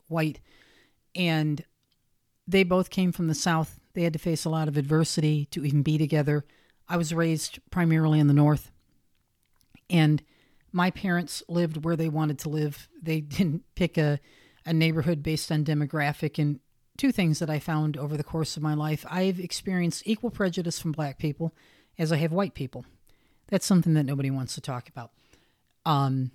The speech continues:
I was continuously put in situations where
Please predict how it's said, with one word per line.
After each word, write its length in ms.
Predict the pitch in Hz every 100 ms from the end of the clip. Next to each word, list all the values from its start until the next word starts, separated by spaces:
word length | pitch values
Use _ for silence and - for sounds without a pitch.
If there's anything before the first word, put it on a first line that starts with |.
| _ _ _ _ _ _ _ _ _ _ _ _
I 540 | 185 180 180 180 175 156 - _ _ _ _ _ _ _ _ _ _ _
was 240 | 190 202 -
continuously 960 | 214 190 - 202 190 165 - 147 135 -
put 180 | 175 160
in 140 | 151
situations 1000 | - 156 - 147 143 - 143 131 127 -
where 480 | - 139 131 131 127